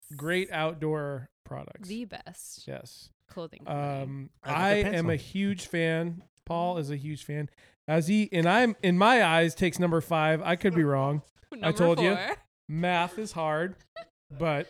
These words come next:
Speaker 2: off is another little pee-pee time.
Speaker 1: <laughs>
Speaker 2: Uh, cool. Um, t-, their jackets, their, like, outerwear and their pants.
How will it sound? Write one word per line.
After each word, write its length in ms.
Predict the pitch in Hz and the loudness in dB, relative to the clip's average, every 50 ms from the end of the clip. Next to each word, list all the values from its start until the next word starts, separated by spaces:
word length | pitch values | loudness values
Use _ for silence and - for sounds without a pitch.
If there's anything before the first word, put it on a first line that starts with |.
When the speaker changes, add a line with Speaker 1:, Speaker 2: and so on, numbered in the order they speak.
| _ _ _ _ _ _ _ _ _ _ _ _ _ _ _ _ _ _ _ _ _ _ _ _ _ _ _ _ _ - | _ _ _ _ _ _ _ _ _ _ _ _ _ _ _ _ _ _ _ _ _ _ _ _ _ _ _ _ _ -14
Speaker 2:
off 240 | 131 127 135 131 - | -12 -10 -10 -8 -8
is 140 | 156 135 135 | -8 -6 -6
another 320 | 156 151 151 151 151 151 | -4 -4 -4 -2 -4 -4
little 320 | 147 147 147 143 143 139 - _ - | -4 -4 -4 -4 -6 -6 -8 _ -10
pee-pee 280 | 190 185 - - 151 | -8 -8 -8 -8 -8
time. 320 | 143 - 131 127 143 160 202 - | -8 -6 -6 -6 -4 -4 -6 -8
Speaker 1:
<laughs> 60 | - - 302 - _ _ _ _ _ - 415 480 - - | -8 -10 -12 -14 _ _ _ _ _ -6 -6 -6 -6 -6
Speaker 2:
Uh, 340 | 160 151 151 156 156 156 - - _ _ _ _ _ _ _ _ - | -4 -2 -2 0 -2 -2 -4 -8 _ _ _ _ _ _ _ _ -6
cool. 560 | - 254 262 214 180 160 156 156 143 139 - _ _ _ _ _ _ _ _ _ _ _ _ - | 0 2 4 4 4 4 2 0 -2 -6 -10 _ _ _ _ _ _ _ _ _ _ _ _ -8
Um, 180 | 147 151 156 - _ _ _ | -8 -8 -8 -10 _ _ _
t-, 140 | - - - - - - - _ _ - - - - - - _ _ _ _ - | -18 -18 -18 -18 -20 -20 -20 _ _ -20 -20 -20 -20 -20 -20 _ _ _ _ -8
their 200 | 139 165 180 190 | -2 0 0 0
jackets, 1000 | 175 143 127 135 135 143 135 135 143 143 - 190 196 190 - - - - - _ _ _ _ _ _ | 0 -4 -8 -6 -4 -4 -4 -4 -6 -8 -8 -10 -10 -10 -12 -16 -20 -20 -20 _ _ _ _ _ _
their, 200 | - 156 156 147 | -6 -4 -4 -2
like, 220 | 139 139 139 - - | -2 -4 -6 -8 -10
outerwear 680 | 143 135 143 147 151 160 170 175 180 175 185 190 190 170 | -8 -4 -2 -2 0 0 0 0 0 -2 -2 -2 -4 -6
and 100 | 143 139 | -6 -6
their 100 | 135 131 | -8 -8
pants. 580 | - - - 139 135 143 156 160 - - - | -10 -10 -12 -10 -8 -8 -8 -8 -10 -14 -18